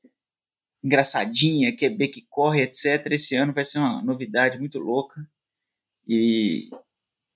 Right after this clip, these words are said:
trazer um potencial grande aí com o Matt Nagy pra,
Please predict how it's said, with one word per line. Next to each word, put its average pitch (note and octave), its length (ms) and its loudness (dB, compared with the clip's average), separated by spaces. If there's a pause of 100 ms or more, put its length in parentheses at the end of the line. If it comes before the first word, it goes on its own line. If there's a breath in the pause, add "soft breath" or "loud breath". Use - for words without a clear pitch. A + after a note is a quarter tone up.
(100)
trazer B2 240 2
um C3 80 2
potencial B2 540 0
grande A#2+ 320 -2
aí A#2 80 -2
com A#2 120 -10
o A#2 40 0
Matt A2+ 240 0
Nagy A#2 340 -2
pra, A2+ 400 -4